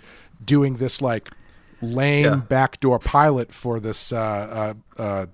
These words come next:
Speaker 1: twenty-one Jump Street ripoff. And then Crockett and Tubbs show up again for, like, right before the credits. And
Speaker 2: Yeah.
Speaker 1: that's kinda what this feels like. It's,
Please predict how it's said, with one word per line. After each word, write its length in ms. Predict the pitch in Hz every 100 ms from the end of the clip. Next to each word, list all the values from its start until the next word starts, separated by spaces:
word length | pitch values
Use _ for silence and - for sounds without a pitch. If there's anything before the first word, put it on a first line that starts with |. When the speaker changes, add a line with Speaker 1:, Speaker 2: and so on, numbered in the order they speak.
| - -
Speaker 1:
twenty-one 380 | 147 135 120
Jump 220 | 107 170 202
Street 220 | - 113
ripoff. 440 | 110 - 104 95 - - -
And 160 | - 156
then 120 | 170
Crockett 320 | - 175 156
and 100 | 156
Tubbs 240 | - 156 131
show 180 | 165 143
up 120 | 139
again 340 | 127 143 131
for, 140 | - 127
like, 160 | 120 - -
right 260 | 120 131
before 300 | - 117 131
the 80 | 101
credits. 480 | - 185 113 - - - - - - -
And 260 | 160 151 131
Speaker 2:
Yeah. 120 | 101
Speaker 1:
that's 300 | 151 226 -
kinda 480 | - - 175 220 233
what 220 | 220 214
this 180 | 208 -
feels 340 | - 185 202
like. 360 | 220 233 - - -
It's, 360 | 156 - -